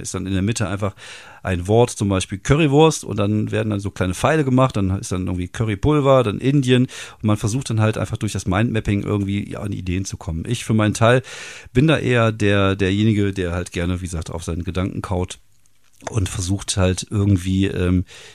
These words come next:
ja, das Lustige aus einer Situation rauszuholen oder halt mit diesen Was wäre, wenn Gedanken zu spielen oder,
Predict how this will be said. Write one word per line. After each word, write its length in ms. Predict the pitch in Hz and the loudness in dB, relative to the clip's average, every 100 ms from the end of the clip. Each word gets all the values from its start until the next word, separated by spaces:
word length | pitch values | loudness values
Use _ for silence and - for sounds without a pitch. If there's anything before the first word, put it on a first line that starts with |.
| - | -10
ja, 140 | 101 | -6
das 180 | - 104 | -2 0
Lustige 540 | 117 139 - 117 110 - | 2 2 0 0 0 0
aus 140 | 110 | 0
einer 100 | 107 | 0
Situation 540 | 104 110 101 - 107 | 0 -2 -2 0 0
rauszuholen 840 | 101 107 127 - 120 104 110 107 113 | 2 2 0 0 0 4 6 6 4
oder 460 | 110 104 104 104 98 | 2 4 4 4 0
halt 240 | 101 107 | -4 -2
mit 140 | 98 | -4
diesen 200 | - 107 | -2 -2
Was 200 | 92 104 | -2 -2
wäre, 320 | 104 98 92 95 | -2 -4 -4 -2
wenn 360 | 98 101 113 | 0 2 0
Gedanken 400 | 110 101 101 104 | 0 2 0 0
zu 120 | - | -4
spielen 480 | - - 98 98 95 | -8 -4 0 2 2
oder, 360 | - 92 92 | 0 0 0